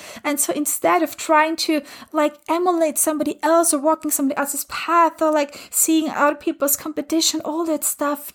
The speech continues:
no, you want to work on being rooted in your truth, in your worthiness, your value, and the impact you want to make in this world.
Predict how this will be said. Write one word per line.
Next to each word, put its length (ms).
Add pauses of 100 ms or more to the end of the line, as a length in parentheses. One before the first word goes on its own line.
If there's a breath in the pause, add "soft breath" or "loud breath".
no, 320 (260 loud breath)
you 240
want 280
to 120
work 400
on 100
being 420
rooted 400
in 160
your 140
truth, 500
in 100
your 200
worthiness, 720
your 200
value, 500
and 120
the 140
impact 420
you 100
want 220
to 120
make 440 (240 loud breath)
in 160
this 240
world. 420